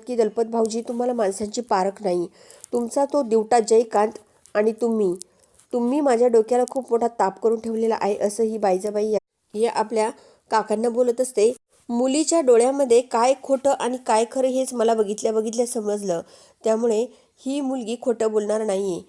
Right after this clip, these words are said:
राजकारणातील जे काही छक्के पंजे आहे या मुलीला काही कळणार नाही. अहो,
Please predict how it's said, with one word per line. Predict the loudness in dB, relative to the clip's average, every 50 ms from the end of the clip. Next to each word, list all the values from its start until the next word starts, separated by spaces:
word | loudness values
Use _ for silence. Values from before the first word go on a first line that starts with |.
| _ _ _ _ _ _ _ _ -4
राजकारणातील | 0 2 2 2 2 0 -2 -4 -4 -2 -2 -2 -2 -6 -6 -8 -8 -8 -8 -8 -8 -4
जे | -4 -2
काही | -2 0 -2 -4
छक्के | -4 -6 -6 -4 -4
पंजे | -2 -2 -4 -4 -4 -6 -6 -4 -4
आहे | -4 -2 -2 0
या | 0 0 0
मुलीला | -2 -4 -4 -4 -2 -4
काही | -2 -2 -2 -2 -2 -2
कळणार | -2 -2 -2 -2 -2 -4
नाही. | -4 -6 -8 -6 -6 -6 -8 -8 -12 _ _ _ _ _ _ _ _ _ -2
अहो, | 2 2 4 2 2